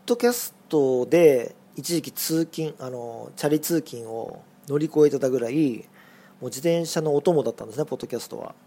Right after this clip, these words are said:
で、今はちょっとティービーエスの番組のバナナマン、おぎやはぎ、安住紳一郎っていうのは、えー、ティービーエスの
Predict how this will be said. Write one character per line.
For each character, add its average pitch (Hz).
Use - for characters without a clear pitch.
で、 190
今 285
は 175
ち 160
ょ -
っ -
と -
テ -
ィ 202
ー 196
ビ 208
ー -
エ 202
ス -
の 123
番 127
組 127
の 151
バ 127
ナ 151
ナ 156
マ 143
ン、 123
お 131
ぎ 139
や 143
は 135
ぎ、 113
安 135
住 131
紳 131
一 127
郎 110
っ 107
て -
い 120
う 117
の 123
は、 139
え 139
ー、 135
テ 208
ィ 220
ー -
ビ 226
ー -
エ -
ス 214
の 165